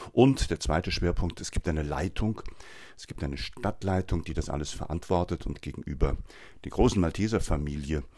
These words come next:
ähm, auch, ähm, zeigt, ja, wir machen das und unser Plan ist es und das schlägt unser Herz dafür. Wir wollen dienen, helfen und heilen und wollen in der langen Geschichte der Malteser, ähm, uns da einbringen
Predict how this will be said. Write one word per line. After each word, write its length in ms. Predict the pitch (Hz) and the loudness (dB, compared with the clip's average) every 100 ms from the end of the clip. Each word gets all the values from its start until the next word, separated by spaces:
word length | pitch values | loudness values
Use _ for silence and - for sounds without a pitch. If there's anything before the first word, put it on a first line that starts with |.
| - - - | -20 -20 -8
ähm, 340 | 73 73 73 71 - | -2 -2 -2 -4 -2
auch, 460 | 76 - - - - | -2 -2 -8 -10 -6
ähm, 420 | 76 73 69 65 - | -4 -4 -4 -8 -8
zeigt, 500 | - 85 98 - - | -4 0 0 0 -4
ja, 380 | 78 76 87 101 | -2 -2 -2 -2
wir 80 | 78 | -2
machen 360 | 69 69 110 | -4 -4 -2
das 220 | 113 117 85 | 0 0 -2
und 240 | 82 - | -2 -2
unser 280 | 90 82 80 | -2 -2 -4
Plan 400 | - 80 82 98 | -2 0 2 0
ist 280 | 104 - - | -2 -6 -6
es 180 | - - | -8 -6
und 180 | 82 | -8
das 220 | - - - | -8 -10 -10
schlägt 380 | - 69 - | -6 -8 -6
unser 200 | - - | -8 -6
Herz 320 | 67 76 78 - | -6 -6 -6 -4
dafür. 460 | 85 - 87 82 - - - - - | -4 -2 -2 -2 -6 -18 -20 -20 -10
Wir 180 | 69 65 | -8 -2
wollen 480 | 73 78 78 76 - - | 0 2 0 -2 -4 -2
dienen, 400 | 85 95 90 71 | 2 4 4 2
helfen 640 | - - 76 - 69 65 | -4 -4 -2 -2 -6 -6
und 320 | - - - | -8 -10 -6
heilen 380 | - 90 87 76 - - - - | -2 0 0 -2 -10 -18 -18 -14
und 140 | - - | -10 0
wollen 240 | 80 85 | 2 4
in 100 | 80 | 2
der 160 | 80 80 | 2 2
langen 380 | 76 90 107 90 | 0 0 0 0
Geschichte 480 | 87 104 - 107 | -2 -4 -2 -2
der 260 | 92 82 80 - | 0 2 0 0
Malteser, 640 | 82 80 - 95 87 98 95 - - - - - | -2 -2 0 0 4 2 0 -6 -18 -18 -18 -10
ähm, 300 | 78 80 85 - | -4 -4 -4 -6
uns 200 | 92 - | -6 -2
da 100 | 101 | 0
einbringen 720 | 87 107 - 98 82 67 | 2 4 8 8 6 0